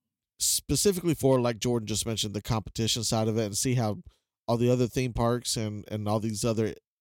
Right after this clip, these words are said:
entities respond, because ultimately Universal is,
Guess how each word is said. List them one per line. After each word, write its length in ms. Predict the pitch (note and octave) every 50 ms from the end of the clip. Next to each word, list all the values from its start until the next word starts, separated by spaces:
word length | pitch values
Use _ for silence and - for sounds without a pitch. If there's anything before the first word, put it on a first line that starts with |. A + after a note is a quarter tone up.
| _ _ _ _ -
entities 680 | A#2+ B2 A#2+ - - B2+ B2+ C3 C#3+ D#3 - - - - _ _ _ _ _ _ -
respond, 600 | B2+ B2+ - - D#3+ E3 E3+ B2 G2+ F#2 - - - _
because 600 | - A2+ - - A2+ G#2+ G#2 G#2 G#2 G2+ F#2+ F2 - -
ultimately 500 | A#2 A#2+ - C#3 B2 A2 F#2+ A#2 B2 A#2+
Universal 760 | A#2+ A#2+ A2 G2 A#2 C3 C3 B2+ C3+ C#3 C3+ - C3+ C3+
is, 600 | F#2 F2+ A2+ A#2 A#2 A2+ A2 A2 G#2+ - - -